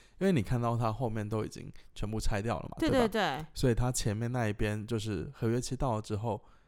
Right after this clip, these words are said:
Speaker 1: 就不跟他续约了，要整块地拿来卖掉。
Speaker 2: 那所以 Puntun 他会经营到什么时候？
Speaker 1: 很快咯。
Speaker 2: 很快是什么时候？
Speaker 1: 算是今年吧。
Speaker 2: 没有，总要去跟他 say goodbye 吧。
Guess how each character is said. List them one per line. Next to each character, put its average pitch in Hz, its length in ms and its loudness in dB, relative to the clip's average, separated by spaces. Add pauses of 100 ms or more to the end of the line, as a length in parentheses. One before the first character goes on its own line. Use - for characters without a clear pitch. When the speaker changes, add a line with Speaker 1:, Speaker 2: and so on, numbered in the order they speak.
(260)
Speaker 1:
就 104 180 2
不 - 180 10
跟 113 140 0
他 101 120 -2
续 107 260 -2
约 98 80 -6
了， - 300 -10
要 120 220 -2 (200)
整 - 400 -4
块 110 280 -2
地 101 320 -8
拿 95 140 -6
来 - 120 -10
卖 95 240 -8 (100)
掉。 - 220 -8 (320)
Speaker 2:
那 440 140 0
所 359 240 2
以 320 320 -2 (500)
Puntun 294 360 0
他 285 120 0
会 311 120 4
经 269 200 -2
营 214 100 0
到 220 120 0
什 185 120 -6
么 151 80 -10
时 151 140 -8
候？ 151 280 -8 (680)
Speaker 1:
很 107 200 -6 (180)
快 123 340 4
咯。 123 360 -4 (380)
Speaker 2:
很 254 180 2
快 349 160 4
是 339 120 0
什 269 120 0
么 208 120 2
时 214 140 -4
候？ 208 280 2 (240)
Speaker 1:
算 123 240 -2
是 117 160 -4
今 113 280 -4
年 113 140 -4 (120)
吧。 - 280 -10
Speaker 2:
没 320 100 0
有， 392 140 6
总 226 220 0
要 320 180 2
去 - 140 -6
跟 285 120 -4
他 269 60 -2
say 262 160 -2
goodbye 220 320 -2
吧。 127 280 -8